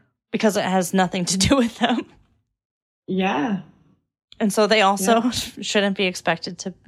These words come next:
Speaker 1: pay for your pet boarding or fees. Again, if someone offers to,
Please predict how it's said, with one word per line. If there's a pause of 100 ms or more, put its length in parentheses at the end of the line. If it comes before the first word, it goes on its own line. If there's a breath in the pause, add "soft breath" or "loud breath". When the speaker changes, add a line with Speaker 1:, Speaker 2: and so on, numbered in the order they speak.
(160)
Speaker 1:
pay
for
your (160)
pet
boarding (1300)
or
fees. (360 loud breath)
Again,
if
someone
offers
to,